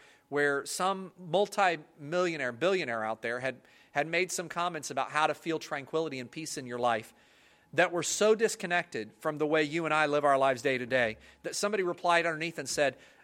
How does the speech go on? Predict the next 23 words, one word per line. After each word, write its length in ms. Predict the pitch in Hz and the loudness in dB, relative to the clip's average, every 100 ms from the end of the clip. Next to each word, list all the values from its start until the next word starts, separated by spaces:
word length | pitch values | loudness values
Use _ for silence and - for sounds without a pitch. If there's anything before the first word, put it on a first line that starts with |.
| _ 147 | _ 4
uh, 200 | 139 139 | 4 4
"How 240 | 165 202 | 6 6
to, 140 | 214 185 - | 6 0 0
how 200 | 180 196 | 4 4
to 80 | |
live 280 | 202 196 190 | 4 2 0
stress-free? 760 | - 180 180 - - 170 190 202 - | 0 2 2 0 -2 0 -2 -6 -10
Step 400 | - 202 190 - | -2 2 2 2
one, 260 | 180 175 175 | 2 2 2
have 240 | 165 165 | 0 2
a 60 | 156 | 2
billion 320 | 151 147 139 | 0 0 2
dollars." 500 | 123 92 95 - - | 2 2 -4 -6 -6
<laughs> 60 | - - _ _ _ _ _ _ _ _ _ _ - - - - - | -10 -20 _ _ _ _ _ _ _ _ _ _ -20 -20 -20 -12 4
But 160 | 226 | 4
is 140 | 233 190 | 4 2
that 220 | 294 269 | 0 2
really 340 | 180 214 285 226 | -2 -2 0 0
a 80 | |
way 380 | 160 151 156 202 | 2 2 2 -2
to 120 | - | -6
experience, 800 | 143 - - 156 160 165 175 - - - | -8 -8 -8 -6 -6 -6 -8 -10 -12 -4
uh, 300 | 127 117 | -2 0